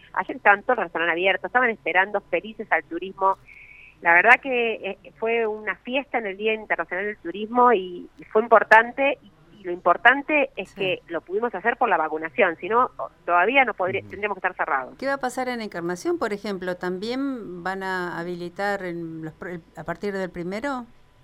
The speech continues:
Speaker 1: Sí, Encarnación es un paso como los tantos pasos que hay,
Speaker 2: Ujú.
Speaker 1: donde no es importante a nivel turístico. Entonces, por eso se privilegió Iguazú,
Speaker 2: Claro.
Speaker 1: porque sí es a nivel turístico. Encarnación, eh, y después tenemos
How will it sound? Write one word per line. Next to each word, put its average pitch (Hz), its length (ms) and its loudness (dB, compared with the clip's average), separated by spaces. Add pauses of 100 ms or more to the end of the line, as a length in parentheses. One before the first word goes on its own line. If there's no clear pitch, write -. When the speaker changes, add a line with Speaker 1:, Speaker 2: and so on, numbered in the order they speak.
(460)
Speaker 1:
Sí, 294 120 2
Encarnación 208 580 2
es 339 120 -2
un 240 160 -4
paso 240 300 6
como 170 200 0
los 147 140 -4
tantos 190 340 2
pasos 190 360 -2
que 160 120 -4
hay, 175 300 6
Speaker 2:
Ujú. 220 100 -12
Speaker 1:
donde 156 320 -6
no 202 560 4
es 214 240 0
importante 196 540 -2
a - 20 -4
nivel 165 220 -2
turístico. 151 720 -6 (460)
Entonces, - 280 -8
por 175 160 4
eso 214 120 0
se 202 120 0
privilegió 175 960 6
Iguazú, 214 800 -2
Speaker 2:
Claro. 160 200 -14 (120)
Speaker 1:
porque - 220 -12
sí 214 280 4
es 175 160 4
a 160 60 4
nivel 156 240 0
turístico. 143 500 -8 (240)
Encarnación, 175 1080 4
eh, 156 520 -4
y 170 80 -12
después 180 280 -6 (100)
tenemos 165 280 -6